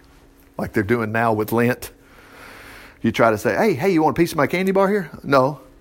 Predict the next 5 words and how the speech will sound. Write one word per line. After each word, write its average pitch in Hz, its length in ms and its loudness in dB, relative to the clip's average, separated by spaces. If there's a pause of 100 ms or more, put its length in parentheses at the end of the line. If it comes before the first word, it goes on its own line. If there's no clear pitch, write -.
(160)
I'm 143 140 0
on 135 160 0
Lent." 120 420 -4
<sighs> - 1600 -18
Whatever. - 340 -4